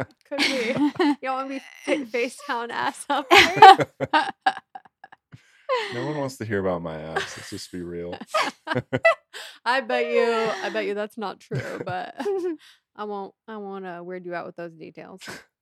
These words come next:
Speaker 2: <laughs> Well, I mean, honestly, <sighs> pro tip,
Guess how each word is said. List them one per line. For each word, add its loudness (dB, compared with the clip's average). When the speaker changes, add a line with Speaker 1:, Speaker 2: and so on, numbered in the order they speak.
Speaker 2:
<laughs> 2
Well, -6
I -2
mean, -10
honestly, -6
<sighs> -20
pro -6
tip, -10